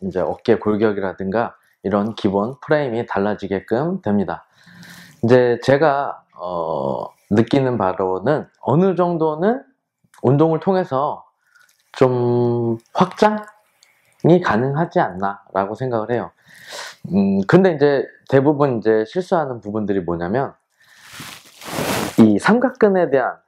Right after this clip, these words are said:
어, 델토이드에 대한 운동만 한다는 거죠. 삼각근 운동을 아무리 해도 삼각근은 요거예요, 그냥. 이게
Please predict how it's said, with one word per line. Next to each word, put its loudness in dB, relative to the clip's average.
어, 2
델토이드에 4
대한 -4
운동만 -6
한다는 -10
거죠. -18
삼각근 4
운동을 2
아무리 0
해도 -4
삼각근은 -2
요거예요, 2
그냥. -18
이게 6